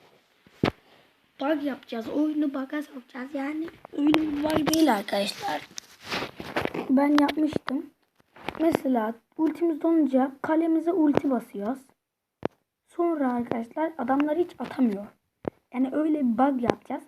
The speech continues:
Tabi rakipler daha bizim kalemize gelmediler. Daha top bizde olduğu için,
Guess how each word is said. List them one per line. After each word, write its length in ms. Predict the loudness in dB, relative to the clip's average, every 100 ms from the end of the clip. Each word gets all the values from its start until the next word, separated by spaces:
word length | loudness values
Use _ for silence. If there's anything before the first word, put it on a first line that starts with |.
| _ _ _ _
Tabi 240 | -2 2
rakipler 600 | 2 0 -4 -6 -4 -2 -6 _ _ _ _ _ _ _ -6
daha 460 | -2 0 0 -4 -12 _ _ -14
bizim 220 | -2 0
kalemize 440 | 0 0 2 2
gelmediler. 520 | 0 0 0 -2 -6 -8 _ _ _ -6
Daha 180 | -2 0
top 260 | -2 -4 -4
bizde 380 | -4 -2 -6 -8 _ -6
olduğu 260 | -4 0
için, 560 | -2 -2 -6 -4 -4 -6